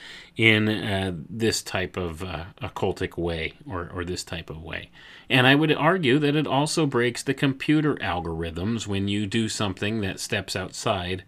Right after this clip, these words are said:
of what would be, what they would predict to be the normal, uh, modicum of action from you,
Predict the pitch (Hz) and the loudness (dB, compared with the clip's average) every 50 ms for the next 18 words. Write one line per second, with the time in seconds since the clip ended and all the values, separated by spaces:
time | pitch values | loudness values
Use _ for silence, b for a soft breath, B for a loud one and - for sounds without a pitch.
0 | B B B B B B B - 123 120 113 107 117 127 143 143 - 165 175 170 | B B B B B B B 2 2 2 2 4 4 4 4 4 4 2 2 2
1 | 143 117 113 113 107 104 104 104 101 107 - - 110 - - 113 107 - 110 101 | 2 2 0 0 2 0 -2 -4 -6 -10 -14 -18 -14 -6 -4 -4 0 0 0 0
2 | 104 95 - - 117 98 95 - 123 113 104 - - - - - 113 101 98 101 | 0 -2 -2 -4 -6 -6 0 2 2 2 2 0 -6 -14 -6 -4 -4 -2 -2 -2
3 | 98 87 95 92 92 101 95 92 92 92 92 92 87 90 - _ - - - 95 | -2 -2 -4 -4 -2 -2 0 0 0 0 -2 -2 -4 -8 -14 _ -20 -16 -14 -14
4 | - - - - - _ _ - 107 92 92 101 104 107 107 101 - - 101 95 | -14 -14 -16 -20 -20 _ _ -12 -10 -8 -2 0 0 0 0 0 -2 -2 -2 -2
5 | 90 90 92 90 - - 110 104 110 - - - - 85 85 80 - - 95 85 | -4 -4 -6 -8 -6 -4 0 0 0 0 -4 -8 -8 -10 -12 -12 -8 -10 -10 -8
6 | 78 78 - 90 80 80 80 | -10 -12 -12 -12 -12 -12 -16